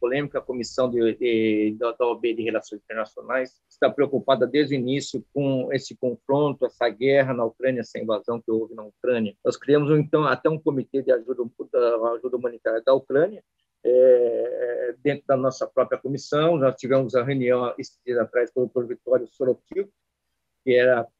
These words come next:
presidente da, da Central Ucraniana, né, presidente da representação central ucraniana no Brasil, é, e vamos ter hoje com o cônsul José Ribeca, né, que é o cônsul da, da Ucrânia, pra tratar desse assunto da Ucrânia. E, e hoje,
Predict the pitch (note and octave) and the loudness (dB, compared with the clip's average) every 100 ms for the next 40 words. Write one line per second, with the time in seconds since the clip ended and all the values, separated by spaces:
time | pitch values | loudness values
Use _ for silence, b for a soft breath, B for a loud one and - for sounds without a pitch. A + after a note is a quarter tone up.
0 | _ C3 A2 - C#3 C3+ - A#2+ A2 G#2+ | _ -6 -4 -2 -2 -2 0 2 2 2
1 | A#2 A2+ - C3+ A2+ C3+ C3+ C3 B2+ B2 | 0 -2 -2 -4 0 2 2 4 2 2
2 | A#2+ B2 D#3 D3 A#2 B2+ G#2+ A2+ G#2+ A#2 | 2 2 2 0 2 0 0 -12 -8 -6
3 | - G#2+ - A2+ A2 - A2+ A2+ A2+ A2+ | -6 -8 -14 -14 -14 -14 -14 -14 -6 -6
4 | A2 A2+ A2 A2 A2+ C3+ B2+ A2 D3+ - | -4 -6 -6 -10 -2 0 0 0 -4 -4
5 | _ _ _ _ _ _ - B2+ C3 C3 | _ _ _ _ _ _ 2 6 6 6
6 | C3+ D3+ C#3 E3 D#3+ F3+ D3 D3+ C#3+ - | 4 2 2 2 2 0 4 4 2 -4
7 | D#3+ - C#3+ - _ C3 A2+ C3+ A#2+ A#2 | -6 -6 -8 -10 _ -4 0 2 2 0
8 | A2+ _ - _ _ _ C3+ C3 C3+ B2 | -4 _ -20 _ _ _ -8 -6 0 2
9 | C3 C3 C3 C3 - C3+ B2+ A#2 B2+ A#2 | 2 2 -6 -6 -2 0 0 2 0 0
10 | _ C3+ C#3+ D3 _ C#3+ - B2+ - B2+ | _ 0 0 -6 _ -6 -4 -4 0 0
11 | B2+ C3 - B2 _ B2 B2+ B2+ C3 B2+ | -2 -4 -4 -6 _ -10 -4 2 2 2
12 | A2+ G#2+ _ _ _ _ _ _ _ A#2 | -4 -4 _ _ _ _ _ _ _ -4
13 | B2+ C3+ C3+ C3+ C3+ B2 C3 _ - C#3+ | -2 0 0 2 0 -2 -8 _ -8 0
14 | C3+ D3 C#3 | 2 2 0